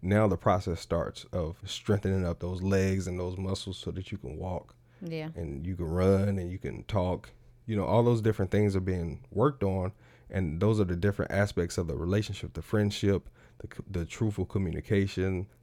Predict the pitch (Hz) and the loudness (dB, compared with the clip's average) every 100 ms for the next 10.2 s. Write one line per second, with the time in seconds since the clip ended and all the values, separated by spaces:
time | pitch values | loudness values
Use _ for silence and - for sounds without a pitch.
0 | - 71 82 90 98 95 95 95 92 92 | -4 -4 2 4 6 6 6 6 4 0
1 | - - - - - 104 101 101 92 87 | -4 -8 -6 -6 0 0 2 2 0 0
2 | - - _ - _ - 87 - 98 92 | -8 -14 _ -20 _ -8 -6 0 2 2
3 | 95 90 - 95 92 - - - 101 95 | 2 0 0 0 -2 -6 -12 -2 0 0
4 | - - - 107 101 104 67 - 92 127 | -6 -12 2 4 4 2 -2 -2 4 4
5 | 131 135 110 113 110 110 104 98 87 - | 4 2 0 2 2 2 0 0 -2 -6
6 | - _ _ 98 110 90 82 92 101 101 | -20 _ _ 4 4 4 2 2 2 -2
7 | - - - - 110 92 - _ _ _ | -6 -6 -4 4 4 4 -2 _ _ _
8 | _ _ _ _ 98 104 101 101 87 95 | _ _ _ _ 4 4 4 2 2 2
9 | 95 90 87 85 98 87 85 92 95 98 | 2 2 0 2 0 0 -2 0 2 2
10 | 78 - | 0 -8